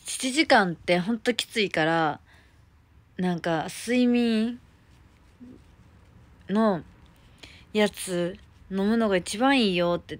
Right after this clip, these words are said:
言って、で、結局それも四時間ぐらいとかで切れるから、そう、だから私も三時間半ぐらいで、で、す-、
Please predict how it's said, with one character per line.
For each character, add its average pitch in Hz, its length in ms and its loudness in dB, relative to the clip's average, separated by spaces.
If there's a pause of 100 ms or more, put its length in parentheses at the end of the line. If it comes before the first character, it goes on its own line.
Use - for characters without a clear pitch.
(140)
言 180 160 -2
っ - 20 -4
て、 - 0 -
で、 180 300 0
結 254 180 -8
局 285 80 0
そ 349 100 2
れ 349 80 4
も 294 80 2
四 247 180 6
時 330 140 -2
間 359 300 2
ぐ 359 120 2
ら 311 160 6
い 180 160 2
と - 180 -10
か 160 120 -4
で 156 80 -4
切 196 180 -4
れ 202 100 4
る 220 100 4
か 175 140 2
ら、 160 320 2 (1000)
そ 190 220 -2
う、 175 40 0
だ 202 100 0
か 208 80 0
ら 196 40 2
私 214 240 -4
も 214 120 0
三 277 420 2
時 285 160 -2
間 294 580 2
半 302 320 2
ぐ 320 80 6
ら 294 160 6
い 170 220 0 (680)
で、 226 400 6 (480)
で、 220 400 4
す-、 - 80 -10